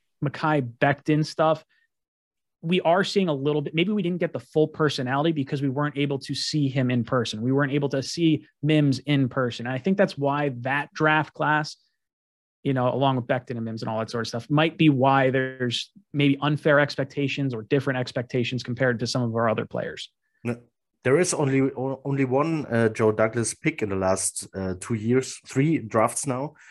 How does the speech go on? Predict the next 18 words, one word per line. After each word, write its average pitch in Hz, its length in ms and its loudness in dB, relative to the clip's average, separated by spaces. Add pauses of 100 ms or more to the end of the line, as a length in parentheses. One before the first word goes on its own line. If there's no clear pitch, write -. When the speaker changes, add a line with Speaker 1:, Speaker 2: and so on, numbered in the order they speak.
(320)
Speaker 2:
um, 107 560 4 (220)
with 117 160 2
a 120 40 6
lower, 120 540 6 (100)
uh, 104 200 0
ras 104 280 2
scoring 104 640 -4
than 101 220 -4
all 113 240 2
the 113 100 2
others, 110 280 0
and 98 120 -6
it's - 220 -6
Max 110 340 0
Mitchell. 139 400 -2
But 104 160 -4
for 139 160 4
me, 208 300 2